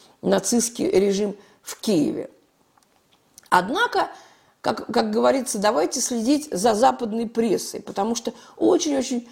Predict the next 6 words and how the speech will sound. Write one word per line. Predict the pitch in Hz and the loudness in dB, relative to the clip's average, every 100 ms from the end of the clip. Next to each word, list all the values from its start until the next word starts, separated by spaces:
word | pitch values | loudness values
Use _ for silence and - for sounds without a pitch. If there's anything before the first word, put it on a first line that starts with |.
| - | -8
о | - 220 | 0 2
многом | 233 247 269 220 214 - | 2 2 2 2 -4 -4
нам | - 208 | -4 -2
могут | 214 208 196 | 0 -2 -2
рассказать | 185 - 208 220 233 - - | -4 -2 0 0 -2 -6 -6
заголовки. | 190 233 220 254 190 160 - 170 | 2 2 4 4 2 0 -6 -12